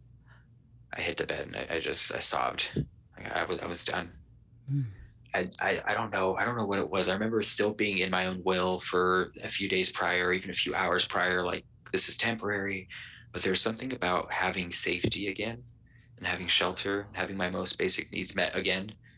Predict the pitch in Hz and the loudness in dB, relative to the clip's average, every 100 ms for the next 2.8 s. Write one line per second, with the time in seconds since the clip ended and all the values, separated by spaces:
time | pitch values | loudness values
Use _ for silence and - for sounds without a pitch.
0 | - - - - - 92 - - 92 - | -20 -20 -20 -12 -2 -2 0 0 2 2
1 | - - - 101 101 104 104 95 92 95 | 0 -6 -4 -2 0 0 0 2 2 2
2 | 90 - 85 - - - 98 | 2 0 -2 -4 -10 -8 -8